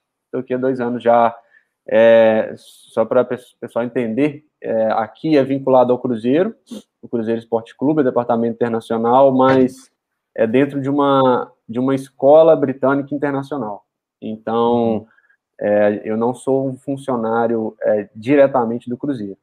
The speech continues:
Speaker 1: eu sou um funcionário da escola, a escola que ela, diferente da maioria das escolas internacionais, porque na Ásia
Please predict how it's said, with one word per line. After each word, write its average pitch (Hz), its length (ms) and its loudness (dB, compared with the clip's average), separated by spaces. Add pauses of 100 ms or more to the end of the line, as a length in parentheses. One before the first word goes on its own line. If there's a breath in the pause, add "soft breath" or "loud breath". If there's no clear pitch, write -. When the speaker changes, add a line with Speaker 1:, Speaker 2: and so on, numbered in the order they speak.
(140)
Speaker 1:
eu - 60 -20
sou 104 160 -14
um - 20 -14
funcionário 110 640 -4
da 113 140 2
escola, 123 680 2 (580 loud breath)
a 107 120 -4
escola 123 420 2
que 120 300 -2
ela, 117 440 6 (440)
diferente 135 520 -2
da 143 80 -2
maioria 135 240 0
das 131 120 -6
escolas 120 360 -2
internacionais, 117 600 -6
porque - 140 -8
na 117 280 -2
Ásia 117 280 0